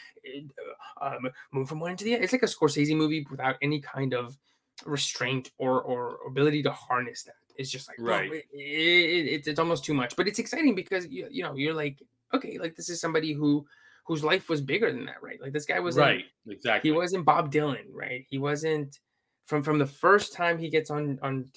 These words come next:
Speaker 1: on T V, he's wearing, like, these flashy clothes, you know, he's like a showman, right?
Speaker 2: Yeah, for
Speaker 1: And
Speaker 2: lack
Speaker 1: so
Speaker 2: of a better example, like, I would expect, like, a Michael Jackson biopic, the,
Speaker 1: Yes,
Speaker 2: the same
Speaker 1: exactly,
Speaker 2: thing.
Speaker 1: yes, just, like,
Speaker 2: Like, we're
Speaker 1: big,
Speaker 2: just fucking
Speaker 1: flashy.
Speaker 2: moving,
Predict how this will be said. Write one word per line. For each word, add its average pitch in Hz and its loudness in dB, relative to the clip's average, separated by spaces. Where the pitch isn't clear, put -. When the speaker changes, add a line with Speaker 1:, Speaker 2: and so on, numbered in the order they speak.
Speaker 1:
on 139 -4
T 147 -6
V, 139 -4
he's 135 -10
wearing, 127 -6
like, 123 -14
these 135 -14
flashy 147 -6
clothes, 143 -2
you - -20
know, - -18
he's 147 -10
like 147 -4
a 139 -14
showman, 139 -2
right? 131 -10
Speaker 2:
Yeah, 143 -2
for 180 2
Speaker 1:
And 190 6
Speaker 2:
lack 208 10
Speaker 1:
so 196 6
Speaker 2:
of 180 2
a 160 0
better 147 4
example, 123 -2
like, 110 -4
I 123 0
would 120 -4
expect, 110 -6
like, 104 -10
a 104 -8
Michael 95 -12
Jackson 98 -10
biopic, 95 -6
the, - -10
Speaker 1:
Yes, 180 6
Speaker 2:
the - 0
same 175 2
Speaker 1:
exactly, 180 6
Speaker 2:
thing. 139 4
Speaker 1:
yes, 165 6
just, 165 -4
like, 139 -4
Speaker 2:
Like, 135 -4
we're 147 8
Speaker 1:
big, 127 0
Speaker 2:
just 107 -8
fucking 123 -2
Speaker 1:
flashy. 101 2
Speaker 2:
moving, 107 0